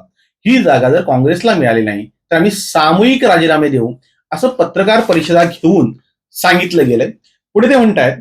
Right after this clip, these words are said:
"बदलापूर काँग्रेस पदाधिकाऱ्यांनी आक्रमक भूमिका घेतलेली आहे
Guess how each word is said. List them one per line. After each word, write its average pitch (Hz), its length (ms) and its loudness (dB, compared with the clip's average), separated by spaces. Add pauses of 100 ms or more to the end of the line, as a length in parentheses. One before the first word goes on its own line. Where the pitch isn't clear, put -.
(360)
"बदलापूर 233 580 0
काँग्रेस 220 600 -2 (400)
पदाधिकाऱ्यांनी 170 680 0 (100)
आक्रमक 220 520 0
भूमिका 190 320 0
घेतलेली 151 400 -2
आहे - 140 -4